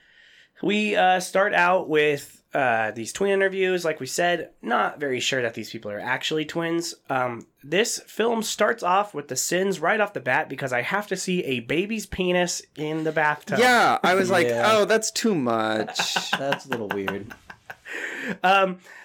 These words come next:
Speaker 1: the credits start out innocuous enough and then start introducing to our title characters, Jack and Jill. Also, if I was a twin and my parents named me Jack and Jill, I would kill myself at the age of eight. <laughs>
Speaker 2: There's a lot of very suggestive moments between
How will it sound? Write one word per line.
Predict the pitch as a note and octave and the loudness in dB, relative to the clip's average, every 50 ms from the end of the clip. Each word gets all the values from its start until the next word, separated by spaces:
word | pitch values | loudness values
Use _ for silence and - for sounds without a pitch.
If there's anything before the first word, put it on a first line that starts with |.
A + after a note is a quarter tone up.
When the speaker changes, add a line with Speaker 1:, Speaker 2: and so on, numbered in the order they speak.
| - | -4
Speaker 1:
the | - F3 | -4 -2
credits | F3 - - G3+ A3 A3+ A3 - | 0 2 4 4 4 4 2 0
start | - G3 G3 G3+ | 0 2 4 4
out | G3+ F#3+ F3+ | 4 4 4
innocuous | D3+ C#3+ D3+ D3+ D#3 F3 F3 - E3+ E3 E3 - D#3 | 2 2 2 2 2 0 -2 -2 -2 -2 0 0 -2
enough | C3+ C3+ C#3+ D3 C#3+ - | -2 0 -2 -2 -2 -4
and | C3+ C3+ | -6 -6
then | C3+ | -6
start | C3 - D3 C3+ C3 | -4 -4 -4 -4 -4
introducing | D#3 D3+ - - D3 C#3 C#3+ C#3 - - C#3+ C3+ | -4 -6 -8 -8 -8 -8 -8 -8 -8 -10 -12 -12
to | - - C3+ C3+ | -10 -6 -4 -4
our | A#2 A#2 | -4 -4
title | A#2 - C3 B2+ B2 B2 | -4 -2 -2 0 0 -2
characters, | A#2 - - B2+ A#2+ A#2+ - - B2+ B2 B2 | -4 -4 -4 -4 -4 -4 -6 -6 -6 -6 -6
Jack | - - C#3+ B2+ A#2+ A#2+ - G3 - | -4 -2 0 0 2 2 0 -2 -2
and | C3 C3+ B2+ B2 B2 G#2+ - | -4 -2 -2 -2 -2 -4 -6
Jill. | - B2+ C3 C3 C3 C3 C3 | -4 0 0 2 2 0 0
Also, | - C3 D3+ C#3+ - D#3+ D3+ D3 | -2 -4 -4 -2 0 0 0 0
if | C3+ B2+ B2+ - | 0 -2 -6 -6
I | - C3+ D3+ D3 | -2 -2 0 0
was | C#3 C3 | -2 -2
a | A#2+ | -4
twin | - - E3+ F3 F#3 F3+ | -2 -2 0 0 0 0
and | D#3 | -2
my | C3 B2 | -4 -6
parents | A#2+ C#3 C#3 C3 B2+ - | -4 -4 -4 -6 -4 -6
named | C3 B2 | -8 -8
me | A#2+ | -4
Jack | A#2+ B2+ A#2+ A#2+ - | -4 -4 -4 -2 -4
and | A#2 | -4
Jill, | A2+ C#3+ E3 F3 F3 - - | 0 2 4 4 2 2 -2
I | C3 A#2+ | -4 -4
would | A#2 A2+ G#2+ - | -4 -6 -8 -10
kill | - - D#3+ E3+ F3 | -4 -2 -2 0 0
myself | F3 F3 F3 F3 F3+ E3+ E3 - | 0 -2 -2 0 0 -2 -2 -2
at | D#3+ D#3 | -6 -10
the | - G2 A#2+ | -8 -8 -6
age | C3 C3+ C3+ | -6 -6 -4
of | C3+ | -6
eight. | B2 A2 G2+ F#2+ - - - - - - - - D3+ - - G#3+ E3 | -6 -6 -8 -10 -14 -18 -18 -18 -18 -18 -12 -10 -8 -2 0 0 2
<laughs> | - - F3+ - - - - - - - - | 2 0 0 -2 -6 -10 -12 -14 -16 -2 2
Speaker 2:
There's | C#3+ F#3 A3+ B3+ A#3 B3+ | 4 4 4 4 4 2
a | A#3 A#3 | 2 2
lot | A3 F3+ D3 A#2 A#2 C3 C#3 | 2 2 2 2 4 4 2
of | C#3 C3+ | 2 0
very | C3 B2+ B2 A2+ A#2 A#2 A#2 B2 | 0 0 2 2 4 2 2 0
suggestive | - - B2 A2+ G#2+ A2 - A2 F#2 G2 - - - G#2 G2 G2+ | -2 -2 -2 -4 -4 -4 -2 -2 -2 -2 -4 -4 -4 -4 -4 -4
moments | G#2 F#2 F2 F2+ F2+ F#2+ F#2+ - | -4 -4 -4 -4 -6 -6 -8 -6
between | - - G2+ - - A2+ A2 A2 A2 G#2+ A2 A2 | -6 -6 -6 -4 -4 -4 -4 -2 -4 -4 -4 -6